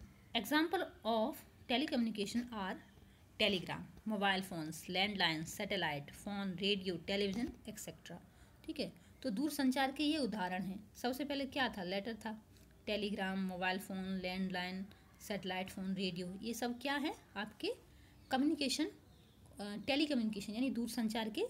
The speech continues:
साधन हैं। ज-, अ, पहले टेली-, लेटर था, Telegram, फिर फ़ोन आया, मोबाइल आया और कंप्यूटर, ये सारी चीज़ें,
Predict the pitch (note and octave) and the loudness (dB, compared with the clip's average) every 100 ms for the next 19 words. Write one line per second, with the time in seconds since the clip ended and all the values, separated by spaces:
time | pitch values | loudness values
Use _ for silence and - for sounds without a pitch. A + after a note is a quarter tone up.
0 | - - F#3 E3 F3+ F#3+ E3 - - - | -4 -4 -2 0 -4 -6 -10 -14 -20 -20
1 | - - - - - G3 G#3 F#3+ G3 F#3+ | -20 -20 -20 -20 -10 -4 -2 0 -2 -2
2 | F#3 - - G#3+ G#3 G3 A3 G#3+ G3+ G3 | -4 -12 -4 -2 0 0 0 0 0 0
3 | F#3+ F#3+ G3+ F#3+ F#3+ G3 G#3 G3 F#3 F#3+ | 0 0 0 -2 -2 -2 0 -2 -2 -2
4 | F#3+ F#3+ F#3+ F#3 E3+ - - G3 F#3 F3 | -2 -2 -4 -8 -8 -14 -6 -2 0 0
5 | F#3 F3+ F3 F#3 F3+ F3 G3+ G3+ F#3+ - | -2 -2 -2 0 0 0 -2 -2 -6 -8
6 | - F#3+ - - - - F#3+ E3+ G#3 C#4+ | -10 -10 -10 -14 -16 -8 -6 -4 -4 -2
7 | G#3+ G#3 F#3+ A3 G#3+ D4 | -2 -2 -4 -4 -4 -4